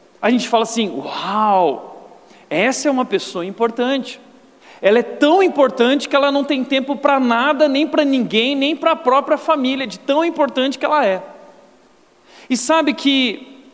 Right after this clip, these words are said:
então, esse negócio de ativismo e, e, tá na moda. Super ocupado hoje é, é, é algo bonito.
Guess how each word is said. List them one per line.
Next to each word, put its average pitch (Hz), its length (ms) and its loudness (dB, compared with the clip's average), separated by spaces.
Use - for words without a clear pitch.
então, - 260 2
esse 226 160 2
negócio 277 240 4
de 277 60 0
ativismo 196 960 -2
e, 175 300 -4
e, - 180 -8
tá 262 200 -2
na 277 120 2
moda. 269 440 2
Super 320 600 0
ocupado 233 580 0
hoje 226 580 4
é, 226 240 2
é, 226 280 2
é 226 40 6
algo 240 240 2
bonito. 254 600 0